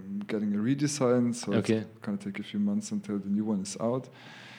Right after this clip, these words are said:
Speaker 1: And I'm super lazy with updating the old one.
Speaker 2: Mm-hmm.
Speaker 1: So Instagram is actually the way to go. And if you have any questions, just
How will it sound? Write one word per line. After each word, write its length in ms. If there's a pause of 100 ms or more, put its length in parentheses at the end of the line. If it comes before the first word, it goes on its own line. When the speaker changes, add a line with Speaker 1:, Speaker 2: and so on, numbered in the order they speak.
(380)
Speaker 1:
And 160
I'm 140
super 240
lazy 300
with 140
updating 420
the 120
old 220
one. 400
Speaker 2:
Mm-hmm. 220
Speaker 1:
So 140
Instagram 460
is 100
actually 300
the 60
way 80
to 100
go. 140
And 100
if 140
you 40
have 120
any 200
questions, 760 (560)
just 280